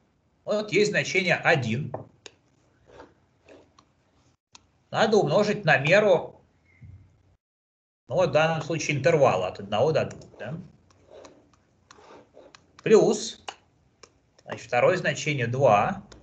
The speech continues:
умножаем на меру чего? Значит, это объединение двух отрезков от нуля до одного и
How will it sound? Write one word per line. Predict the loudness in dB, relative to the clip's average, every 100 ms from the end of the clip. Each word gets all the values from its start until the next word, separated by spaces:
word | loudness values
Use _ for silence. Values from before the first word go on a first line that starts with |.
| _ -20 -20 -20 _ _ -14
умножаем | -6 0 2 4 4 4
на | 2
меру | 2 0 -2
чего? | -4 -8 -4 -4 -4 -12 _ -20 _ _ _ -20 _ _ -20 -20 -20 -20 _ _ _ _ _ _ -20 -20 -20 -14
Значит, | -6 -6 0
это | 0 4
объединение | 2 2 -2 -2 0
двух | 2 2
отрезков | 2 0 -2 -6 -4
от | -4 -2
нуля | 0 2
до | 2 2
одного | 0 2 2 4 2 -2 -12 -20 _ _ _ -8
и | -2 -2 -4